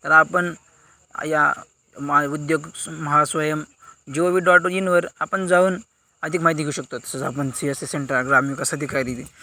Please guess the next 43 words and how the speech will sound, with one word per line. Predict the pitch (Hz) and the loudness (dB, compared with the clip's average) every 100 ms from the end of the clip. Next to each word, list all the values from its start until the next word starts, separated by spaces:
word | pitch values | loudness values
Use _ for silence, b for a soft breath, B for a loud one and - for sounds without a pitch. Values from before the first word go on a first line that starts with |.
| b 180 | b 0
तलाठी | 180 170 175 | 2 0 0
यांच्याशी | 170 165 156 165 147 160 | 2 0 -2 -2 0 0
आपण | 143 151 | 0 -2
संपर्क | 156 143 143 | -2 -2 0
साधून | 147 143 139 139 b b b 156 | 0 0 -2 -6 b b b -4
आपल्याला | - 160 156 | 0 4 6
अधिक | 156 156 165 - | 6 4 -2 0
सविस्तर | 175 185 175 190 | 0 0 0 0
माहिती | 180 175 165 | 2 0 0
कशी | 165 147 151 | -2 -2 0
आहे, | 143 | -2
काय | 131 135 135 | 2 2 2
आहे, | 131 127 B B B | 0 -4 B B B
आपण | 160 160 170 | -4 -2 0
त्याला | 170 170 | 4 6
अजून | 165 160 170 - - _ _ 147 | 6 6 -4 -8 -18 _ _ -4
भेट, | 151 | -4
भेटू | 143 156 139 | -2 -2 -2
शकतो. | 139 127 | -6 -8
तसंच | 120 143 | -6 0
बँकेमध्ये | 139 135 135 135 131 | 0 0 -2 2 6
आपल्याला | 123 135 135 127 b b b | 6 6 6 6 b b b
अर्ज | 143 147 | -2 0
प्रक्रिया | 147 143 147 139 | -2 -2 0 4
करायची | 147 143 151 | 4 2 4
हे | |
आपल्याला | 151 151 165 170 | 4 6 6 4
ठाऊकच | 180 175 160 143 | 6 4 4 2
आहे. | 110 123 - - | -2 -6 -12 -4
आपण | 139 156 | -2 0
म्हणणार | 156 156 | 2 6
आता | 151 151 | 6 6
बऱ्यापैकी | 165 180 185 196 | 4 4 4 2
जणांना | 190 185 - B B | 4 4 2 B B
प्रश्न | 180 202 | -2 2
होता | 190 185 | 4 6
की | 185 | 6
अर्ज | 185 185 | 6 4
कसा | 180 165 | 2 0
करायचा, | 151 147 - - - | -4 -6 -8 -6 4
तर | |
अर्ज | 139 139 147 | 6 8 8
आपल्याला | 139 143 156 | 6 6 2